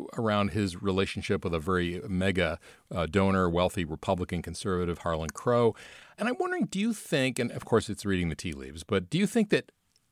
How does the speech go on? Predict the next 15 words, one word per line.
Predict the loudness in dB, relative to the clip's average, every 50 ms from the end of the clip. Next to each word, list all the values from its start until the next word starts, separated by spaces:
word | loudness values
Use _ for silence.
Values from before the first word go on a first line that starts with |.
| _ _ _ _ _ _ _ _
all | 8 8 10 10
that | 8 6 4 4
outside | 2 2 2 2 0 2 2 4 4 4 2 0 -4
stuff | -8 -10 -10 -10 -4 0 0 0 0 -2 -6 -14 -14 -8
has | -4 -4 -2 -2 -2
any | 0 2 2 2 2 2
impact | 0 0 0 2 4 4 4 4 0 -2 -4
on, | -2 0 2 2 2 2 0 -2 -4 -6 -14 -20 -20 -20 -20 -20 _ _ _ -4 0
you | 2 6
know, | 6 6
the | 6 6 2
court's, | 2 4 6 8 8 6 4 -2 -8 -10 -12 -14 -18 -20 -14 -10
uh, | -10 -10 -8
behavior, | -8 -6 -2 0 0 2 2 2 2 2 4 6 6 6 6
including, | 6 4 2 2 0 0 0 2 2 2 0 -2 -6